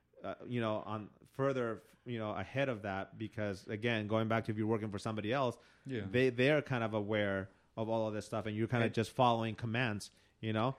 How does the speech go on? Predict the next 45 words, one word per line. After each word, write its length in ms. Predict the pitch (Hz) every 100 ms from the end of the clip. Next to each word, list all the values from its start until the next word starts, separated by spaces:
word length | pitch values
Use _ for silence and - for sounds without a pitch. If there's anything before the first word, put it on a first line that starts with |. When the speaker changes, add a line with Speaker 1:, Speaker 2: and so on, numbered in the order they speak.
| -
Speaker 3:
Yeah, 140 | 123
and 80 | 123
we 100 | 127
Speaker 1:
Whereas 40 | 139
Speaker 3:
never, 160 | 156
and 260 | 151 135 135
we 80 | 135
never 260 | 143 151
know 420 | 120 113 123 127 113
how, 420 | 120 113 113 110
you 140 | 113
know, 160 | 113 113
like, 160 | 110 -
how 140 | 117
the 80 | 110
principal 500 | 98 120 117 113 110
gets 300 | 104 120 -
it 140 | 110
from 160 | - 107
the 80 | 101
clients, 500 | - 110 117 110 101
you 80 | 110
know, 100 | 117
you, 140 | 120 - - -
like, 160 | 117
you 140 | 123 147
experience 680 | 120 - 131 143 123 113
that. 340 | 107 110 110 107 - - - _ 110
Uh, 40 |
I 240 | 104 104
mean, 120 | 117 120
I 140 | 143
experienced 500 | 165 - 135 127 113
it, 60 | 123
like, 280 | 117 117 -
you 140 | 120
know, 100 | 117 113
firsthand 580 | 127 123 104 127 147 120
when, 200 | 110 113
you 100 | 117
know, 160 | 113
when 220 | 113 110
he 200 | 110 123 127
kinda, 260 | 120 113
like, 320 | 110 107 104